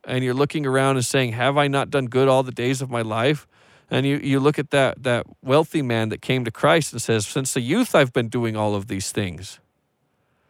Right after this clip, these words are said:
Well, sell, sell all you have and come follow me. It's not just about doing good. It's not just about checking off a checklist of things that you have to do. How, how do you find that person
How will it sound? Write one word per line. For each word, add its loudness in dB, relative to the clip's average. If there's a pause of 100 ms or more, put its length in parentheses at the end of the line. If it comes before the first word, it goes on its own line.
(420)
Well, 0
sell, 0
sell 0
all 4
you 0
have 0
and -6
come -4
follow 0
me. -4 (320)
It's -4
not 0
just -2
about 2
doing -2
good. 2
It's -8
not -2
just -6
about 0
checking -2
off 0
a -4
checklist -2
of -6
things 0
that -4
you -2
have 0
to -12
do. 2 (240)
How, 2 (480)
how -2
do -2
you -4
find -2 (200)
that -6
person 0